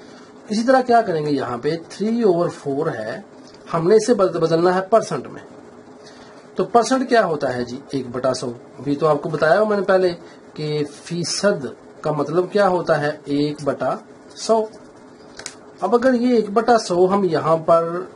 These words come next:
फीसद लगाना चाहेंगे, इस तरह मैंने फीसद लगा दिया साथ, तो क्या ठीक है? नहीं।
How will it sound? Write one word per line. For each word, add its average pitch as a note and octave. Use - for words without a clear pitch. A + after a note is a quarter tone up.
फीसद F3+
लगाना C#3
चाहेंगे, D3
इस C#3
तरह D3+
मैंने C#3+
फीसद C3+
लगा B2
दिया D#3
साथ, G#2+
तो C3+
क्या D3+
ठीक F#3+
है? A#3
नहीं। C#3+